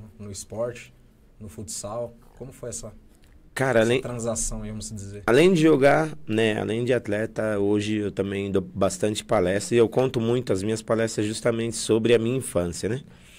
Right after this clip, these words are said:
Speaker 2: Eu falo que eu já sou atleta desde quando eu nasci mesmo, porque, é, eu sempre converso com meu filho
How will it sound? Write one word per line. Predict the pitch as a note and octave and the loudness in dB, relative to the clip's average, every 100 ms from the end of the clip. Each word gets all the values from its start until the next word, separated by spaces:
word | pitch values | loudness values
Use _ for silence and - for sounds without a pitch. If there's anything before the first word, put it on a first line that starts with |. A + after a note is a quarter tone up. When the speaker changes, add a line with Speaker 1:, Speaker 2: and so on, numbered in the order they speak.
| - - - - - - - | -20 -20 -20 -20 -20 -20 -6
Speaker 2:
Eu | G#2+ | -4
falo | - A2+ B2 | 2 4 4
que | - C3 B2 | 2 0 4
eu | B2 A#2+ | 4 4
já | A2+ A#2 | 4 2
sou | - | 2
atleta | A#2+ - G#2+ G#2 A2+ | 2 2 0 0 0
desde | G2 A2 G#2 | 2 2 0
quando | A#2+ B2 | -2 -2
eu | |
nasci | C3 B2+ - A#2 | -4 -6 -4 -2
mesmo, | F#2+ F2+ F#2 | -2 -2 -4
porque, | E2+ F#2 F2+ G2+ G2 F#2+ F#2 E2+ E2+ - - - - - - _ - | -6 -8 -6 -2 0 0 0 -2 -6 -12 -20 -20 -20 -20 -20 _ -16
é, | G2+ G2 F#2+ F#2 F#2 - F2 | -10 -6 -6 -6 -8 -10 -8
eu | E2+ | -4
sempre | - A#2 G#2+ | 0 0 0
converso | A2+ A#2 G#2+ G#2 - | -2 0 2 0 -2
com | |
meu | G#2+ G2 | -2 -2
filho | - G#2+ G#2+ G#2+ | 2 4 4 -2